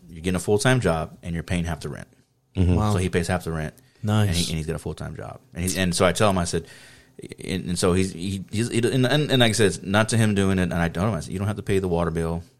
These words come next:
Speaker 1: That's, I'll take care of that. You know, just
Speaker 3: Mm-hmm.
Speaker 1: pay half the rent." And, um, but, um, um, you, what you need to start saving your money up.
Speaker 3: Yep.
Speaker 1: Have a savings account. So that's why when, when his car broke the first time, he bought a car within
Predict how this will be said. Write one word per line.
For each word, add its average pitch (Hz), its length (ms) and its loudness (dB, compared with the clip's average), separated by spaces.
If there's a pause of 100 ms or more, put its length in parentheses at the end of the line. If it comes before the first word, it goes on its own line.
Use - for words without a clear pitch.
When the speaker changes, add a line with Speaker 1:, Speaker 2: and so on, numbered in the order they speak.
Speaker 1:
That's, 82 180 -14
I'll 87 160 2
take 87 180 -2
care 80 160 -4
of 78 80 -4
that. - 160 -10 (100)
You 113 100 -2
know, 104 40 0
just 101 140 0
Speaker 3:
Mm-hmm. 110 80 4
Speaker 1:
pay 90 60 4
half 90 160 0
the 87 80 0
rent." 82 340 -4 (500)
And, 76 320 -6
um, 73 420 -6
but, 78 240 -6
um, 76 460 -8 (360)
um, - 500 -14 (1000)
you, 87 200 -4
what 82 100 -4
you 85 60 -4
need 95 180 2
to 80 80 -4
start 85 240 0
saving 85 220 2
your 80 100 -2
money 76 280 -6
up. - 100 -14 (480)
Speaker 3:
Yep. 107 120 -2
Speaker 1:
Have 82 100 -2
a 82 40 -4
savings 85 280 0
account. 76 400 -4 (560)
So - 100 -2
that's 87 160 4
why 90 200 2
when, 82 180 0
when 82 200 -4
his 78 100 -6
car 98 180 2
broke 87 160 4
the 80 60 -6
first 120 240 0
time, 80 320 -2 (320)
he 90 80 -6
bought 87 180 2
a - 20 -2
car 87 200 2
within 80 460 -4